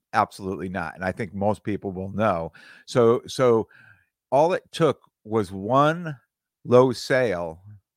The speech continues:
on eBay, which dropped, which dropped this card over two hundred dollars, um, the value of this card over two hundred dollars. So it's very interesting. I felt like I moved a market,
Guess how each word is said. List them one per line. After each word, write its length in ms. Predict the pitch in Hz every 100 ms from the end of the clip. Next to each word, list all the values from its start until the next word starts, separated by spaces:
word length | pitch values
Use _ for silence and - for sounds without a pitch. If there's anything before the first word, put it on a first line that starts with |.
| _ _ _ _ _ _ _ _ _ _ _ _ -
on 240 | 120 127
eBay, 720 | - 156 147 110 90 82 85 - _ _ _ _
which 300 | 104 113 - - 107
dropped, 440 | 104 117 117 - 117
which 300 | 110 - - _ _
dropped 320 | 127 110 -
this 160 | 113 95
card 520 | - 120 113 92 90 -
over 240 | 104 90 87
two 240 | - 107
hundred 240 | 110 95
dollars, 480 | 92 80 64 73 - _ _ _ _ 82
um, 340 | 85 82 80 80
the 60 | 95
value 360 | 98 95 87
of 60 | 87
this 160 | 85
card 240 | - 85 80
over 180 | 78 76
two 160 | -
hundred 200 | 85 82
dollars. 280 | 85 65 76
So 100 | 117
it's 120 | 131
very 340 | 95 110 104 95
interesting. 520 | 90 82 78 - 80 - -
I 40 | 107
felt 200 | 170 139
like 120 | 135
I 100 | 110
moved 280 | 113 123 101
a 60 |
market, 420 | 87 85 80 -